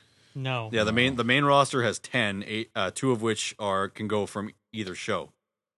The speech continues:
Speaker 2: the twenty-four seven and the, and the w-,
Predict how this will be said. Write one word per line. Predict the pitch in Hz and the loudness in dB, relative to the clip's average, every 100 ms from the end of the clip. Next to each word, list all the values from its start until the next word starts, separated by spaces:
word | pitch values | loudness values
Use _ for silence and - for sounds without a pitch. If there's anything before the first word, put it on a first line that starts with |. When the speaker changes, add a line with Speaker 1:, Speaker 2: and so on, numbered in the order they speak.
| _ 104 | _ -10
Speaker 2:
the | 90 | -8
twenty-four | 107 101 104 87 | -6 -8 -8 -8
seven | 98 95 90 | -6 -6 -8
and | 87 85 | -10 -10
the, | 82 78 80 78 _ _ _ _ _ _ _ | -10 -10 -12 -16 _ _ _ _ _ _ _
and | 101 | -14
the | 87 | -12
w-, | 85 92 | -10 -12